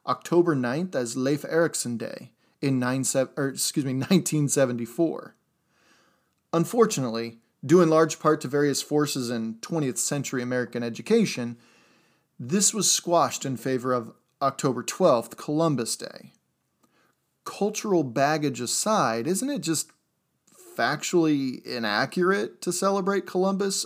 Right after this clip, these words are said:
over Leif Erikson? I don't know. So back to reality here, back to the story. Leif Erikson in ten oh one bounces around Canada's eastern coastline,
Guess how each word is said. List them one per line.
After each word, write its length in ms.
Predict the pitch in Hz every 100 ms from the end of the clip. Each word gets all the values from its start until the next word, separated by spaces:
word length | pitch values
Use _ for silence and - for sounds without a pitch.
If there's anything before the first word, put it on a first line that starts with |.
| -
over 440 | 135 160 165 185
Leif 280 | 180 151 160
Erikson? 560 | 151 170 180 - 226 240 _ _ _ _ _ _ _ _ - -
I 40 |
don't 80 | 214
know. 220 | 208 185 - _ _ _ _ _ _ _ _ _ _ _ _ - - -
So 160 | - 202
back 240 | 247 240
to 80 | 226
reality 460 | 190 143 127 127 127
here, 180 | 120 127
back 240 | 151 160
to 80 | 160
the 100 | 127
story. 360 | - 139 131 - - -
Leif 300 | 151 220 226
Erikson 540 | 165 143 127 - 123
in 120 | 127 120
ten 320 | - 190 202
oh 120 | 190
one 600 | 151 139 131 110 - - _ _ _ _ _ -
bounces 640 | 117 107 156 190 190 220
around 400 | 196 175 165 165
Canada's 520 | 151 160 160 156 151 131
eastern 380 | 131 - 139
coastline, 720 | 135 127 113 - 98 107 139